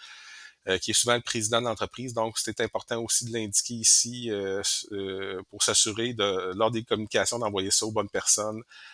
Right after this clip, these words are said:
euh, puis que le signataire soit présent. Ici, renseignements sur le conseiller du mapac. Ben, je vous invite à cocher oui, puis, euh, à appeler un de nos, euh, nos conseillers en région, donc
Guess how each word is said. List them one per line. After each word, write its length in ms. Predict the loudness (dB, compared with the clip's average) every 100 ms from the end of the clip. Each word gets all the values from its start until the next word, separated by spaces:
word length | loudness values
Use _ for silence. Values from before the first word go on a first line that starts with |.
| -14 -4
euh, 180 | -2 -2
puis 160 | -4 -8
que 140 | -4
le 120 | 0 4
signataire 520 | 4 4 4 2 2
soit 160 | 0
présent. 340 | -2 -4 -4 -8 _ -20 -18 -16 -16 -16 -14 -16 -20 _ _ 4
Ici, 380 | 8 8 8
renseignements 540 | 6 8 8 4 4 2
sur 140 | 4
le 100 | 4
conseiller 380 | 4 4 4 2
du 100 | 2
mapac. 440 | 2 6 6 6 -4 -12 -12 -2
Ben, 200 | 2 2
je 80 | 2
vous 100 | 2
invite 260 | 0 2
à 80 | 0
cocher 340 | 2 4 4 2
oui, 300 | -2 -6 -4
puis, 360 | -4 -2 2
euh, 300 | 6 6 6 4
à 200 | 4 4
appeler 520 | 4 -2 -4 -2 -2 0
un 160 | -2
de 60 | -4
nos, 440 | -4 -4 -4 -2
euh, 160 | 0 0
nos 180 | -2 -6
conseillers 560 | -2 2 2 2 2
en 120 | 2 2
région, 360 | 0 -2 -2
donc 220 | -2 -4